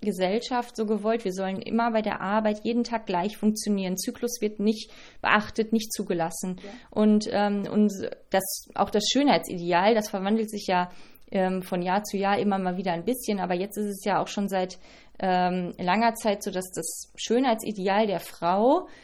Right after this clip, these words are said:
Speaker 1: ähm, schon fast eine männliche Figur ist, ne? Also sehr schlank, muskulös, ähm, paar Kurven, ja, aber,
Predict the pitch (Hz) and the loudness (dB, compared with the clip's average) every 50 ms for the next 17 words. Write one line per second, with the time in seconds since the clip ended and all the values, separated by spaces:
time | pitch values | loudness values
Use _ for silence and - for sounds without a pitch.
0 | - - - _ - - - 214 214 208 208 208 208 208 202 202 - - _ _ | -20 -20 -20 _ -20 -4 0 4 4 6 6 4 2 0 0 -4 -10 -16 _ _
1 | _ - _ _ - - _ 202 - - 220 208 208 233 233 233 - 226 214 202 | _ -20 _ _ -20 -18 _ -6 0 2 2 2 2 0 -2 0 4 4 4 6
2 | 196 214 233 262 277 277 - 247 220 - - 202 180 - 247 330 330 - 156 165 | 6 6 4 4 4 2 0 -2 -4 -2 -4 -6 -4 -2 0 2 2 2 2 0
3 | 160 - - 180 202 269 302 - 190 180 196 190 175 185 202 202 208 208 - - | -2 -4 -4 -2 0 0 2 0 0 0 -2 -6 -2 0 0 0 0 -2 -16 -20
4 | - - - - - - 185 185 214 277 330 370 392 370 - - - - - - | -20 -12 -10 -8 -4 0 2 2 2 2 2 0 -2 -6 -10 -14 -20 -20 -20 -20
5 | - - 208 247 320 - - - 254 220 190 190 214 214 220 240 269 320 370 415 | -6 2 4 4 4 4 0 0 0 0 4 4 6 8 8 6 6 4 2 2
6 | 403 - - - - - 214 214 214 220 220 226 226 220 214 214 - - - - | 0 -4 -10 -10 -2 2 4 4 6 4 4 4 2 2 0 -2 -4 -12 -16 -16
7 | - - 202 202 226 220 - - 247 269 311 311 233 214 202 185 170 175 170 208 | -12 0 4 4 4 4 2 4 4 6 6 6 6 4 2 2 2 -2 0 0
8 | 220 - 208 311 294 - - 214 226 220 214 214 - | 2 2 2 2 2 2 4 4 6 6 6 4 0